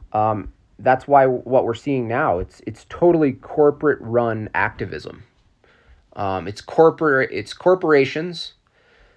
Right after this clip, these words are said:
looking at the model of entertainment and delivering episodics, literally episodics. Um,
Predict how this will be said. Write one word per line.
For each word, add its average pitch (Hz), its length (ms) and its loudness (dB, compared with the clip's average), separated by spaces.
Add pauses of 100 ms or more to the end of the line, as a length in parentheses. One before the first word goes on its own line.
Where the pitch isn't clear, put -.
(380)
looking 156 400 0
at 139 220 0
the 131 180 -2
model 123 680 4 (460)
of 110 240 0
entertainment 127 760 -4 (920)
and 123 180 -4
delivering 135 960 0 (1080)
episodics, 127 920 2
literally 123 640 -2
episodics. 117 800 0 (480)
Um, 92 520 -8